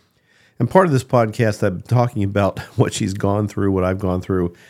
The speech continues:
but also different ways that the spiritual lessons I've learned have kind of manifested themselves, if you will, or come true as far as what we've been going through. Well,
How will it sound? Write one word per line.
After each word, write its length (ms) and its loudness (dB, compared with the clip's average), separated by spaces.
but 120 0
also 280 2
different 460 -2
ways 420 2
that 320 -2
the 60 -4
spiritual 480 0
lessons 340 0
I've 220 -2
learned 380 0
have 360 -4
kind 240 -2
of 240 -4
manifested 680 0
themselves, 480 -2
if 140 -4
you 100 -2
will, 160 0
or 160 2
come 320 -4
true 560 0
as 280 -6
far 200 -2
as 100 -4
what 100 -8
we've 100 -8
been 120 -2
going 280 0
through. 300 -4
Well, 240 2